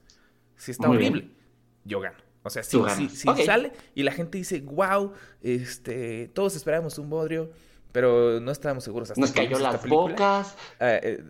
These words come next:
Speaker 1: ah, ah, ah, exacto, hasta que, eh, resulta que no es un bodrio. O sea, no es una buena película en general, pero no es un bodrio. O sea, te la pasas bien, está
Speaker 2: No es el
Speaker 1: entretenida.
Speaker 2: bodrio que esperábamos.
Speaker 1: Ajá, ganas.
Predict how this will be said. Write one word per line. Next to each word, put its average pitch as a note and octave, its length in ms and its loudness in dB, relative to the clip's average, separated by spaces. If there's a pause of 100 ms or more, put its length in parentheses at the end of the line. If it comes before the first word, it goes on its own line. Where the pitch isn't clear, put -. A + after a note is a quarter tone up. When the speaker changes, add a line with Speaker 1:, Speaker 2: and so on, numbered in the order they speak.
(140)
Speaker 1:
ah, - 200 2
ah, A#2+ 140 2
ah, B2 220 2
exacto, C3 400 -2
hasta A#2+ 220 -6
que, - 80 -10
eh, E2 320 -12 (320)
resulta C#3 440 -6
que - 80 -10
no B2+ 100 -8
es - 120 -10
un F3 80 -6
bodrio. C#4+ 380 -2
O E3+ 100 -2
sea, F#3 240 0 (300)
no C#4 160 2
es C#4+ 140 0
una C#4 120 -2
buena C4 240 -2
película B3+ 380 -6
en G#3 80 -4
general, A3+ 440 -4 (340)
pero G#3+ 180 -2
no D4 80 -8
es D#4 120 -10
un D#4 80 -10
bodrio. F#4 360 -8 (240)
O A#3+ 140 -2
sea, C#4 140 -6
te C#4+ 100 -8
la C#4+ 120 -4
pasas D4 280 -10
bien, D4+ 200 -8
está C#4 220 -8
Speaker 2:
No D3+ 120 2
es D3 100 0
el D3 80 0
Speaker 1:
entretenida. - 20 0
Speaker 2:
bodrio D3+ 240 2
que D3 80 -2
esperábamos. B2+ 720 0
Speaker 1:
Ajá, C3 360 -4
ganas. - 480 -6